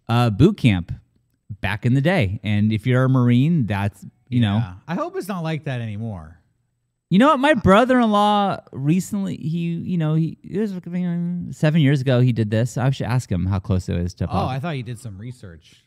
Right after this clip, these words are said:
Speaker 1: No,
Speaker 2: Maybe
Speaker 1: no, he
Speaker 2: you
Speaker 1: w-,
Speaker 2: watched
Speaker 1: no,
Speaker 2: the
Speaker 1: he,
Speaker 2: movie with
Speaker 1: he
Speaker 2: him.
Speaker 1: joined the Marines, you know.
Speaker 2: Oh, well, that, uh, they're the Marines in this movie,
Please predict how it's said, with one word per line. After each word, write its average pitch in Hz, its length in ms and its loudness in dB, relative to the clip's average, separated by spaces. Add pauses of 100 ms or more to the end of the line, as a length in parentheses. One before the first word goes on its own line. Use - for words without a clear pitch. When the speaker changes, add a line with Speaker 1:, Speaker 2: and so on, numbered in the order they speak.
Speaker 1:
No, 220 260 8
Speaker 2:
Maybe 196 80 6
Speaker 1:
no, 180 140 6
he 160 100 8
Speaker 2:
you 175 80 8
Speaker 1:
w-, - 100 4
Speaker 2:
watched - 80 0
Speaker 1:
no, 165 160 6
Speaker 2:
the - 20 8
Speaker 1:
he, 147 120 8
Speaker 2:
movie 135 120 4
with 165 180 0
Speaker 1:
he 143 100 2 (100)
Speaker 2:
him. 120 60 0
Speaker 1:
joined 127 200 4
the 117 60 6
Marines, 101 480 0
you 104 80 -4
know. 85 180 -6 (300)
Speaker 2:
Oh, 101 300 -14
well, 131 180 -10
that, 165 240 -10
uh, 165 220 -6
they're 185 220 -6
the 196 80 -4
Marines 180 460 -4
in 135 100 -4
this 226 260 -10
movie, 117 460 -8